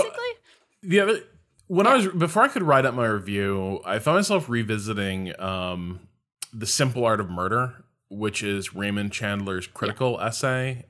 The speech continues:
Speaker 2: on detective fiction. And he's writing it from, uh, sort of the midway point of the century,
Speaker 1: Yeah.
Speaker 2: right? And so the detective genre, or at least the modern detective,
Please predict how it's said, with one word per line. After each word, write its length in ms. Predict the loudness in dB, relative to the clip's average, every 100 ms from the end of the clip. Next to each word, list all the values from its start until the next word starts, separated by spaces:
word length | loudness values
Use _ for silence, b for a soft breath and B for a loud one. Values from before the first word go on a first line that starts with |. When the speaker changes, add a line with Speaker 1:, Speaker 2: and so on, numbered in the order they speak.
| _
Speaker 2:
on 560 | -4 -2 -2 -2 -6 -8 b b b -2
detective 500 | 0 2 0 -2 -2
fiction. 340 | -2 -2 -4
And 60 | 0
he's 140 | 2
writing 280 | 4 4 4
it 140 | 0 -4
from, 540 | 0 2 2 0 -2 B B B B 0
uh, 460 | 2 4 6 4
sort 200 | 4 2 2
of 40 |
the 60 | 4
midway 320 | 4 4 2
point 380 | 0 -4 -4 -4
of 240 | -4 -4
the 80 | -6
century, 680 | -6 -6 -6 -10 -14 -16 -18 -4
Speaker 1:
Yeah. 100 | 0
Speaker 2:
right? 220 | 2 2
And 160 | 0 -2
so 120 | -2
the 120 | -2
detective 400 | 0 0 0 -2
genre, 640 | 2 4 4 4 4 2 B B B
or 100 | 2
at 80 | 4
least 220 | 2 2
the 160 | 2 2
modern 440 | 2 2 2 0
detective, 760 | -4 -6 -8 -6 -6 -6 -10